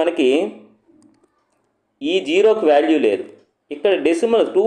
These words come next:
డెసిమల్స్ తర్వాత పాయింట్ ఉంది, అంటే ఇక్కడ పాయింట్ పెట్టాలి, ఇక్కడ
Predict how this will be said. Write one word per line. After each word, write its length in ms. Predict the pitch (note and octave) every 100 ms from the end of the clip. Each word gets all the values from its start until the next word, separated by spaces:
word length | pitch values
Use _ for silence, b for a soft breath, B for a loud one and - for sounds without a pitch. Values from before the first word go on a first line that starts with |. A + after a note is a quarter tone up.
| A#3
డెసిమల్స్ 400 | A3 G#3+ A3 A3
తర్వాత 200 | G#3 G3 F#3
పాయింట్ 260 | E3 D#3+ C#3+
ఉంది, 160 | G2+ - - b b -
అంటే 180 | F#3 - - B2+
ఇక్కడ 200 | - C3 -
పాయింట్ 280 | A2+ B2 B2+
పెట్టాలి, 320 | G#2 G2 F2 - _ _ _ _ _
ఇక్కడ 160 | -